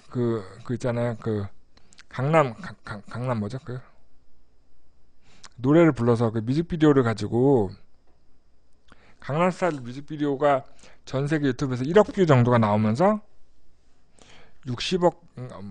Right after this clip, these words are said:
아니, 하여튼, 예, 육십억 원인가 이렇게 벌었잖아요. 그래서 유튜브에서는 영상을 많이 보게 만들면 그게 이제 광고비를 이제 들어오는 형태가 되는데 이 애니버어로 만든 영상, 어떤 꼬마애가 나와서 애니-, 뽀로로와 함께 찍은 영상이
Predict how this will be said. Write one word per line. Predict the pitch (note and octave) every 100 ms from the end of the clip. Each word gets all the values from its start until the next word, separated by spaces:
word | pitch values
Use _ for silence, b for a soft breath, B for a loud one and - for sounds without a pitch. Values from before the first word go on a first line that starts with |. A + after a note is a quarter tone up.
| F#2
아니, | G2+ A2 G#2 G2 G2
하여튼, | A#2+ C#3 C#3 A2+ G2 - - _ - - - F3
예, | B2+ A2+
육십억 | B2 B2 F#3 F3+
원인가 | E3 D3 C#3
이렇게 | A#2+ -
벌었잖아요. | A2+ A#2+ B2 A2 C3+ D3+ G#2+
그래서 | A#2 A2+ B2+
유튜브에서는 | A#2+ - E3+ E3 D3 D3+ D#3+ E3 - b b b b -
영상을 | B2 C#3 D#3 E3+ E3+
많이 | B2+ A2 D3+ D#3
보게 | - C#3
만들면 | C3 A2 A2+ A#2+ D#3+ D3+ A2
그게 | G#2 A#2+ C#3
이제 | B2+ A#2
광고비를 | A#2 C3+ D#3 C#3+ C3+ C3 A2+
이제 | A2 A2 -
들어오는 | B2 C#3+ B2+ A#2+ A#2
형태가 | D3+ D3+
되는데 | A2 G2+ G#2 C#3+ G#3+ A3+ - b b b b b
이 | C#3+ B2+
애니버어로 | B2+ F#3 F3+ F3 D3+ D3
만든 | C3+ A2+ A2+ B2
영상, | G#2+ A2 A2 G2+ G2 -
어떤 | A#2 C3+
꼬마애가 | B2 E3+ F3+ D3 C3+
나와서 | G#2+ G#2 C3+ B2+
애니-, | A#2+ A#2 B B -
뽀로로와 | - G#3+ A3 G#3
함께 | F3+ F3
찍은 | - F#3+ C#3+
영상이 | A2+ A#2 B2+ F3+ D#3